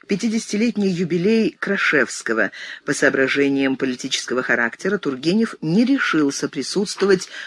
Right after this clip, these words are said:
на юбилее в Кракове, опасаясь антирусских выступлений.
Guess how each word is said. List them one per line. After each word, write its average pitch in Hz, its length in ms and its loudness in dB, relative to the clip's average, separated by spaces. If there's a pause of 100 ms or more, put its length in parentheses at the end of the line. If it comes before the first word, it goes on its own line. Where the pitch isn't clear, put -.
(120)
на 165 140 2
юбилее 139 560 4
в - 100 -12
Кракове, 123 580 2 (260)
опасаясь 156 760 0
антирусских 156 680 -2
выступлений. 160 760 -4